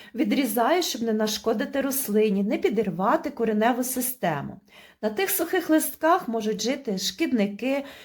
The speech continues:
збудники захворювань, а особливо, якщо листя багато, то там точно хтось живе.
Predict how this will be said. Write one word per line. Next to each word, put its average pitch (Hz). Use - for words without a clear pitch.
збудники 240
захворювань, 240
а 233
особливо, 247
якщо 262
листя 262
багато, 240
то 240
там 208
точно 285
хтось 214
живе. 175